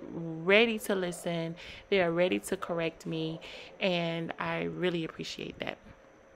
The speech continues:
The last thing that I wanna point out is that, um, people also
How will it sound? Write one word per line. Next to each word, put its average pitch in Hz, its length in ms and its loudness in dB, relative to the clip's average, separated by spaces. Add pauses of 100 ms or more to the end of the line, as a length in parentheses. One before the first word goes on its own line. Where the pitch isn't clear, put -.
(480)
The 190 120 4
last 202 320 6
thing 190 180 -2
that 185 100 -2
I 180 100 0
wanna 180 240 -2
point 175 320 -6
out - 400 0 (440)
is 185 360 4
that, 180 680 2
um, 170 680 -2 (1500)
people 220 600 4
also 190 760 0